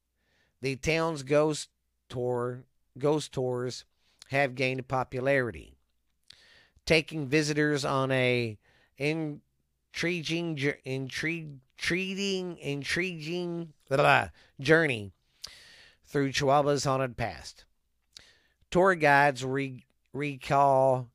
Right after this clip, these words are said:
curious explorers with stories of unexplained sounds, ghostly apparitions, and eerie encounters that have occurred at the site of the, uh, Colonel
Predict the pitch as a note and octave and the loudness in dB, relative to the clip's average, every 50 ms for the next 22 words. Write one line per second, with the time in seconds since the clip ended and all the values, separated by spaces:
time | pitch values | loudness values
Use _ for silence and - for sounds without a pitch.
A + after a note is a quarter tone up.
0 | _ _ - - D#3+ D#3+ D#3+ D#3+ D#3+ D#3 D3+ - - C#3 B2+ - - - D3+ D3+ | _ _ -6 -4 -2 -2 -2 -2 -2 -4 -4 -4 -6 -8 -8 -10 -6 -2 0 0
1 | D3+ D3+ D3 B2 A2 A2 A2+ G#2+ - - _ - - _ _ - B2+ C3 B2+ - | 0 0 0 -2 -4 -4 -8 -10 -12 -14 _ -20 -20 _ _ -2 -2 0 0 -2
2 | - - - D3+ D3 D3+ D3 D3 C#3 A#2 C3 B2+ A#2 B2 C3 C#3 C#3+ C#3+ C3+ B2+ | -4 -2 0 2 2 2 2 0 0 0 -2 0 0 0 0 -2 -2 -4 -6 -8
3 | - - C#3 C3+ C3+ C3+ C3+ B2+ - - C#3 C3+ C3+ A#2+ G#2 G2+ G2+ G#2 - - | -6 -4 -4 -2 -2 -4 -4 -6 -4 -4 -2 -2 -2 -4 -6 -10 -12 -14 -16 -18
4 | - _ - _ _ _ - B2+ C3 C3 C#3 C#3 B2+ - C#3+ D3 C#3+ C#3 C#3 C3 | -20 _ -20 _ _ _ -6 0 2 2 2 2 0 -2 -2 0 2 2 2 2
5 | - C3+ B2+ B2 B2 B2+ B2+ A#2 - - G2 G2 G2+ - - - _ - - - | 0 -2 0 0 2 0 0 -2 -4 -8 -12 -12 -14 -14 -16 -18 _ -20 -20 -20
6 | - _ _ - B2+ C3 B2+ B2+ C3+ C#3 C#3 C3+ C#3 C3+ C3+ C3 C3 - _ _ | -20 _ _ -4 -2 0 0 0 0 0 0 0 0 -2 -4 -6 -10 -14 _ _
7 | _ _ _ _ _ _ - A#2+ B2 B2+ A#2+ A#2 C3 B2+ B2+ B2+ A#2+ - - C2+ | _ _ _ _ _ _ -8 -6 -6 -6 -4 -4 -4 -4 -4 -4 -6 -10 -14 -20
8 | A1+ A1+ - - - _ _ _ _ _ _ - - - A#2 B2+ B2 A#2+ A#2+ C3 | -20 -20 -20 -20 -20 _ _ _ _ _ _ -20 -14 -4 0 0 2 2 2 2
9 | C3+ C#3 A#2 B2 A2 - - D3 C#3+ C#3+ C#3 C3+ C3 B2+ A#2+ A#2+ A2+ - - A#2+ | 2 0 0 -4 -6 -4 -2 0 0 2 2 0 0 0 0 0 -2 -6 -8 -10
10 | A#2 G#2 - - - C#3 C3+ C3+ C3 - _ _ - A2+ A2 A2 G#2+ A2+ A2+ A2+ | -8 -6 -6 -2 -2 0 0 0 -2 -4 _ _ -8 -8 -8 -8 -8 -10 -10 -8
11 | A2 A2 G2+ G2+ G2+ G2+ G2+ G2 G2 F#2+ F2 _ _ _ _ _ _ _ _ _ | -8 -10 -10 -10 -12 -12 -12 -12 -14 -16 -18 _ _ _ _ _ _ _ _ _
12 | _ _ _ _ _ _ _ _ _ _ _ _ _ _ _ _ _ _ _ _ | _ _ _ _ _ _ _ _ _ _ _ _ _ _ _ _ _ _ _ _
13 | - C#3 C#3+ D3 C#3 C3 C3 C3 B2+ B2+ B2 B2 - | -2 0 2 2 2 2 2 2 2 0 0 -2 -6